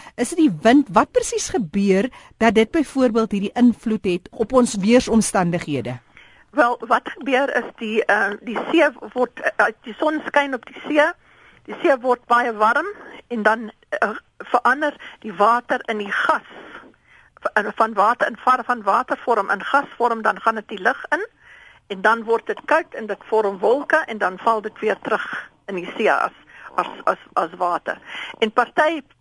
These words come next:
Speaker 2: dele van die oseaan is natuurlik meer soutwa-, meer souterig as ander dele. En party dele v-, is ook nou, ehm, geys, soos in die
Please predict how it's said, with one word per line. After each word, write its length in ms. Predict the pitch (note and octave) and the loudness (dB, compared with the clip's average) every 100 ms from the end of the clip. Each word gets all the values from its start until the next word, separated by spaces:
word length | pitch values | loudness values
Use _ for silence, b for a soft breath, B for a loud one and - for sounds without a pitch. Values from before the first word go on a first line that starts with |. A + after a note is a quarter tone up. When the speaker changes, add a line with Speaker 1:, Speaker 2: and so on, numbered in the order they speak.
| _ | _
Speaker 2:
dele 220 | A3+ A#3 | 0 0
van 200 | A#3 A#3 | -2 -4
die 60 | A3 | -2
oseaan 460 | A3 - A3+ G#3+ G#3 | -4 0 2 2 -2
is 100 | G3 | -6
natuurlik 480 | G3 - B3+ A3+ - | -6 -4 -6 -6 -4
meer 240 | G3+ F#3+ - | -2 -2 2
soutwa-, 520 | B3+ C4+ _ A3+ G#3+ - G#3 | 0 0 _ -2 -2 -4 -10
meer 180 | F#3+ F3+ | -10 0
souterig 440 | D#3 D3 A#3 A#3 F3 | -2 0 -6 -2 -2
as 200 | - - | -4 -4
ander 320 | G#3+ A#3 A3+ | -2 -2 -4
dele. 380 | A3 G#3+ A3 D4+ - _ _ _ _ _ _ _ _ | 0 0 0 -4 -8 _ _ _ _ _ _ _ _
En 140 | F#3+ F3+ | -10 -4
party 420 | F#3 - A#3+ A#3 G3+ | -4 0 0 -2 -2
dele 400 | A3 G#3 G3 - | 0 2 0 -4
v-, 360 | - - - - F#3+ | -10 -12 -10 -6 -6
is 120 | - | -4
ook 300 | - G3+ - | -2 -2 -2
nou, 380 | G3+ F#3 F3+ F3+ - | -2 0 -2 -8 -4
ehm, 240 | E3 D3 | -4 -4
geys, 500 | - - A3+ D#4 - - - - - | -4 -2 0 -2 -8 -18 -20 -20 -6
soos 200 | G3+ - - - | -6 -6 -14 -14
in 80 | F#3 | -12
die 160 | - | -12